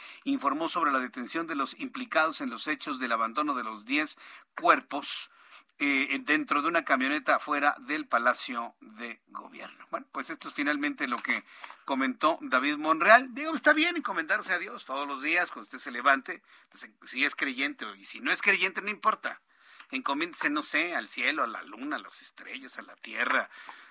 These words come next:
este, no sé, a lo que usted quiera, pero hágalo. Finalmente no le pasa nada, ¿no? Le pueden pasar más cosas buenas que malas. Eh, está bien encomendarse a Dios, digo, está, está muy bien, ¿no? La Virgen de Guadalupe, quienes son muy guadalupanos y demás.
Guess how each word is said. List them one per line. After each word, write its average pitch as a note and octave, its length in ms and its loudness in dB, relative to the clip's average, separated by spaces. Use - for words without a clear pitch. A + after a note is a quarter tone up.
este, - 360 -16
no E3 120 -10
sé, G#3 160 2
a G#3+ 60 6
lo G#3 80 -2
que - 80 -10
usted G3+ 200 -2
quiera, F3 360 4
pero D#3 160 10
hágalo. B2+ 320 6
Finalmente B2 440 -10
no C3 60 -2
le A#2+ 100 -4
pasa B2 240 -2
nada, A2 180 0
¿no? - 140 -8
Le B2+ 80 -4
pueden D#3+ 180 4
pasar D#3 260 6
más D#3 180 4
cosas C#3 320 2
buenas C#3 340 0
que B2+ 120 0
malas. A#2+ 360 -4
Eh, C#3 400 2
está F3 200 8
bien F3 240 2
encomendarse D#3 560 4
a D#3 40 6
Dios, A#2 280 -4
digo, F#3 100 -14
está, - 220 -2
está E3+ 200 0
muy F3 160 0
bien, E3+ 280 -2
¿no? - 160 -20
La A2+ 80 -10
Virgen B2 260 -8
de C3 80 -4
Guadalupe, A#2+ 640 2
quienes A#2 220 -6
son B2+ 140 -4
muy C3 100 -4
guadalupanos B2 880 2
y A2+ 60 -14
demás. C3 560 0